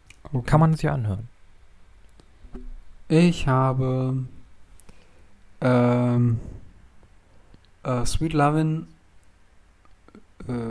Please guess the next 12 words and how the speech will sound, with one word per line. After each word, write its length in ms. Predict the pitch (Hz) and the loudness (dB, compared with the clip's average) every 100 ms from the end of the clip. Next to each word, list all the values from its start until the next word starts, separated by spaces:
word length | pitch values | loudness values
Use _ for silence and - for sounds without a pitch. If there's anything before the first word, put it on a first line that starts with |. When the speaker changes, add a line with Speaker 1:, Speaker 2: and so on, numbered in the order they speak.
| 113 | -8
Speaker 1:
oh 180 | 113 110 - | -8 -10 -10
Gott, 200 | 123 - | -14 -12
jetzt 240 | 117 - 127 | -12 -10 -10
wieder. 240 | 123 123 - _ - | -10 -12 -18 _ -4
F 220 | 131 - | 0 0
T 200 | - 143 | 0 0
Featuring, 640 | - - 160 - 127 113 110 | -2 -4 -4 -4 -2 0 0
ne? 160 | 123 139 - - - - - _ - - - - - _ - | -2 -6 -12 -20 -20 -20 -20 _ -20 -20 -20 -20 -20 _ -16
Ich 100 | - | -10
vergesse 340 | - 113 113 113 | -6 -2 -2 -2
es 60 | 113 | 0
Speaker 2:
Featuring. 400 | 110 113 104 | 2 2 0